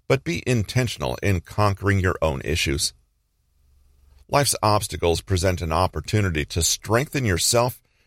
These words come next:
and become more confident as you defeat your own limitations. One of the greatest measures of successful people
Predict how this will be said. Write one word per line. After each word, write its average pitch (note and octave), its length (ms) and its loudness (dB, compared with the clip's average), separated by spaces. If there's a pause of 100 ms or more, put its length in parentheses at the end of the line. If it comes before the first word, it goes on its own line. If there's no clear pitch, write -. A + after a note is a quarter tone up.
and F3 120 0
become D#3+ 300 -2
more B2 220 4
confident G#2+ 600 0
as F#2 200 2
you G2 100 2
defeat F2+ 340 -2
your - 160 0
own D#2 160 2
limitations. D2 680 -2 (1300)
One - 140 2
of F#2 60 0
the E2 60 -6
greatest F2+ 400 0
measures E2+ 560 -2
of D#2+ 140 0
successful E2 480 -2
people G#2 460 -2